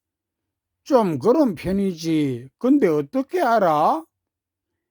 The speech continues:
네가 응가하는 걸 보고 알았어. 응가하는 것이 어때서?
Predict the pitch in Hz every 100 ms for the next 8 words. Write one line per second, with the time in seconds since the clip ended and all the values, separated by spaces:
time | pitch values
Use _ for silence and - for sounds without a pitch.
0 | _ _ - 185 262 294 277 277 349 330
1 | 277 185 226 233 220 208 165 175 277 226
2 | 190 175 170 147 - 143 131 117 92 _
3 | _ _ _ _ _ _ _ _ _ _
4 | _ _ _ 262 277 277 277 226 240 247
5 | 226 208 - 175 165 - 294 294 - 165
6 | 151 175 311